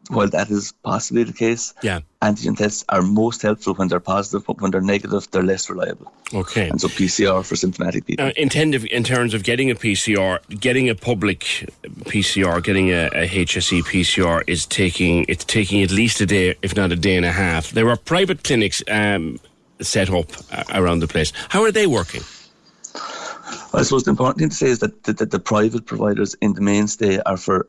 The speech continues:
Speaker 1: asymptomatic people again. So if you have symptoms, you can book a P C R test, uh, online, and if there's no access online, you can still contact your G P who can book a test for you, and there's no,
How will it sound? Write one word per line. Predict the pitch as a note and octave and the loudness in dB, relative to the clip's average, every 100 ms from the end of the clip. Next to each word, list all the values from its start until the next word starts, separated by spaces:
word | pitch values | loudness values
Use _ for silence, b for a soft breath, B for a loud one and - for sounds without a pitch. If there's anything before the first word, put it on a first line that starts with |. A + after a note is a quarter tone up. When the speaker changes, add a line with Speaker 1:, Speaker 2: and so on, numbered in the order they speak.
| - | 0
Speaker 1:
asymptomatic | G2 F#2+ - G2+ - F#2+ - | 0 0 -2 -2 0 -2 -4
people | - G2 - | -8 -8 -6
again. | F2+ G2 G2+ | -4 0 0
So | G#2 - F#2+ F2+ - | -2 0 2 0 -2
if | - G2 | -2 0
you | |
have | F#2 G#2 | 2 2
symptoms, | - G#2 G3+ - G2 G#2+ - | 2 0 0 -2 -2 -4 -10
you | F#2 | -4
can | F#2+ F#2 - - - | -2 -2 -4 -12 -4
book | G#2 - | -4 -2
a | |
P | - | -2
C | G2 - | 0 2
R | F#2+ | 0
test, | F#2+ F#2+ F2+ - - - | 0 -2 -2 -6 -12 -4
uh, | F2+ F2 F2 | 0 0 0
online, | F2 F2+ F#2 F#2+ G2 F#2 | 0 0 2 2 0 0
and | F2+ | 0
if | F2 - | 0 0
there's | F2 G2+ | -2 2
no | G2 | 0
access | - G2+ G#2 F2+ | 0 -2 -2 0
online, | F#2 F#2 F#2 F#2+ | 2 2 2 0
you | - | -4
can | - | -6
still | F2+ A2 | -2 -2
contact | G#2 G2+ F#2 F#2+ - | -2 -2 -2 -2 -2
your | F2+ | -4
G | - F#2 | -2 -4
P | - G#2 G#2 B B B | 0 0 0 B B B
who | A#2+ | -4
can | F#2+ F#2 | 0 0
book | G#2+ - | 0 -2
a | |
test | - F#2+ - | -2 -2 -2
for | F#2+ | 0
you, | F#2 F#2+ F2+ B B - | 2 2 0 B B -2
and | F#2 | 2
there's | F#2 F#2 | 2 4
no, | G2+ G2 G2 | 2 2 0